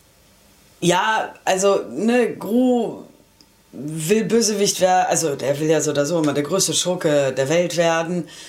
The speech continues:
und stellt sich da vor und das, äh, klappt dann aber nicht, weil die natürlich kein Kind wollen, ist ja klar. Und dann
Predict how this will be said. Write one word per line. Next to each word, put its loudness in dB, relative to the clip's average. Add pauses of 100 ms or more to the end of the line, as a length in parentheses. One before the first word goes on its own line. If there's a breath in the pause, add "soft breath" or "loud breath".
(280 loud breath)
und 0
stellt 2
sich -4
da 0
vor 2
und -4 (160)
das, -2
äh, -10
klappt -2
dann 2
aber 0
nicht, -2
weil 0
die -4
natürlich -4
kein -4
Kind -4
wollen, 0
ist -2
ja -4
klar. 0 (560 loud breath)
Und 0
dann -2